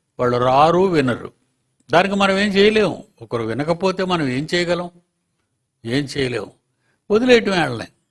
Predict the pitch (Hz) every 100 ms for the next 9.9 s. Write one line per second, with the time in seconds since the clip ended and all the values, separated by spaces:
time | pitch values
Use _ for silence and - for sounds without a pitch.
0 | _ _ _ _ _ _ _ _ _ _
1 | _ _ _ _ _ _ _ _ _ _
2 | - 113 135 147 139 151 240 - _ _
3 | - 185 - 226 208 - 160 135 110 92
4 | _ _ _ _ _ - 180 220 202 180
5 | 165 180 180 175 160 147 135 127 123 143
6 | 165 139 131 151 160 143 123 120 117 196
7 | _ _ _ _ - 117 180 214 208 196
8 | 170 147 151 170 165 139 120 123 160 160
9 | 143 131 117 117 131 127 147 180 180